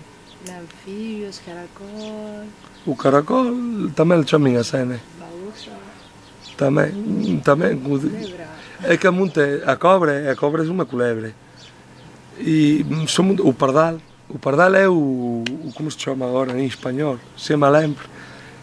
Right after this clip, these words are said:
Speaker 2: Vamos lá, vai, o gorrión. É o pardal.
Speaker 1: Mm, mm. O pe-, pisco.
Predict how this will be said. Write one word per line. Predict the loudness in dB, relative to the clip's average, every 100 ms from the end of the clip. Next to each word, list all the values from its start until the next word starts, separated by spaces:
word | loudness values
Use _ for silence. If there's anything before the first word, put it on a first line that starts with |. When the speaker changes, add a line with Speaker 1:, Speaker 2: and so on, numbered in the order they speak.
| -12 -6
Speaker 2:
Vamos | 0
lá, | 4 4 4
vai, | -2 -4
o | -4 0 2 4
gorrión. | 4 6 4 4 0 -16 -20 -20 -20 _ -20 -20 -10 -2
É |
o | 0
pardal. | 0 0 0 -2 -10 -20 -20 -20 -20 -20 -20 -20 -20 -20 -20 -20 -20 -20 -20 -20 -20 -16 -10
Speaker 1:
Mm, | -10 -12
mm. | -14 -14 -14 -16 -20 -20 -20 -20 -20 -20 -20 -20 -20 -20 -20 -18 -18
O | -14
pe-, | -12 -10 -10 -10 -12 -14
pisco. | -14 -16 -14 -14